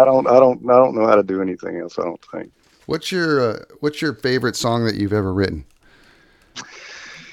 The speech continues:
Speaker 1: That I've written, I like, um,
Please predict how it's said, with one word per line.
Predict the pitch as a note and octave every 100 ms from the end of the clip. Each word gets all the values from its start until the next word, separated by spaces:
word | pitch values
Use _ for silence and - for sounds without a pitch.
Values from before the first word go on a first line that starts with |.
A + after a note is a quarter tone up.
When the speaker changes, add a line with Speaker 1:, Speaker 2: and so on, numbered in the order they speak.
| - -
Speaker 1:
That | A#2 -
I've | D#3+ G#3+ G#3
written, | D#3+ E3+ - D#3+ C#3+ C#3
I | - - - - - C#3 D#3
like, | E3+ F3 D#3 -
um, | B2+ A#2+ A2 A2 G#2 -